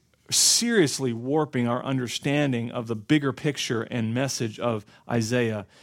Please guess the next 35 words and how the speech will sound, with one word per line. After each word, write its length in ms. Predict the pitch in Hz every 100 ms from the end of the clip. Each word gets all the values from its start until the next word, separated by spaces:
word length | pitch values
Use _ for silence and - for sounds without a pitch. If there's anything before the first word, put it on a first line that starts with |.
| _
and 180 | - 123
his 280 | 120 110 - 123
ministry. 640 | 123 123 120 - 101 - _ _ _ _ _ _ _ _ _ 120
The, 100 | 123
the 240 | - 143
big 340 | 127 214 214
picture 600 | - 202 202 - 107 104 107 _ - - _
contribution 760 | - 175 175 156 151 165 - 120
of 120 | 107
chapters 480 | - 147 139 127 -
thirteen 420 | 160 170 170 165
to 60 | 139
twenty-three 880 | - 143 135 127 - 120 107 98 - _ - - - -
is 200 | - 135
to 100 | 160
help 460 | 147 147 190 226 -
you 360 | 143 160 165 160
and 100 | 127
to 80 |
help 300 | 123 156 175
me 260 | 131 135 131 -
understand 680 | 165 190 180 - 135 123 120
that 80 | - _
all 640 | - 185 202 147 113 107 _ - - -
the 100 | 139
nations 760 | 147 160 180 - 135 107 107
are 180 | 123 131
under 340 | 139 160 170 170
the 100 | 127
sovereign 640 | - 165 151 160 151 165
control 680 | 165 160 - 156 139 113 107
of 60 | 101
the 80 | 107
triune 500 | - 113 110 107 107
God. 340 | 104 107 101